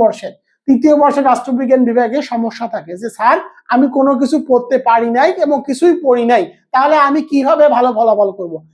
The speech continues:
আমি তোমাদেরকে গ্যারান্টি দিচ্ছি, তোমরা যদি রকিবুল টোয়েন্টি ফোর এর এই উত্তর সহকারে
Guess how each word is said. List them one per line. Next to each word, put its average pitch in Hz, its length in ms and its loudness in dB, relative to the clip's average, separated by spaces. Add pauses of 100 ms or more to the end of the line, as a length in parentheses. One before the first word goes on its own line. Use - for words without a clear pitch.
(120)
আমি 285 280 0
তোমাদেরকে 311 400 2
গ্যারান্টি 240 420 -2
দিচ্ছি, 254 440 -8 (180)
তোমরা 311 200 4
যদি 320 400 0 (140)
রকিবুল 285 480 0
টোয়েন্টি 302 260 0
ফোর 285 200 0
এর 202 100 -4 (200)
এই 294 140 4
উত্তর 294 380 0
সহকারে 311 460 2